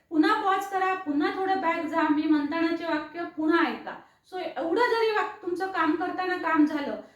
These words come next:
तर नंतर तुम्ही आरशासमोर उभं राहून हे सेंटेन्सेस पटापट म्हणून पहा. पण आरशासमोर उभं राहा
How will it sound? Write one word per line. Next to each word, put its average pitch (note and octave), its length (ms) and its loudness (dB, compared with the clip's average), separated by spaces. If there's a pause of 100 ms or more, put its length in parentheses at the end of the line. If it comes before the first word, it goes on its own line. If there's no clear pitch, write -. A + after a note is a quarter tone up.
(160)
तर G4 120 -4
नंतर F4+ 460 -2
तुम्ही F#4+ 200 -2
आरशासमोर F4+ 580 -2
उभं E4+ 220 -4
राहून E4 320 2
हे E4 200 -4
सेंटेन्सेस E4 800 -4 (260)
पटापट G4+ 480 -2
म्हणून D#4+ 280 6
पहा. F#3+ 280 -4 (440)
पण G4+ 160 -4 (400)
आरशासमोर G4+ 640 -4
उभं D4 200 0
राहा - 300 -6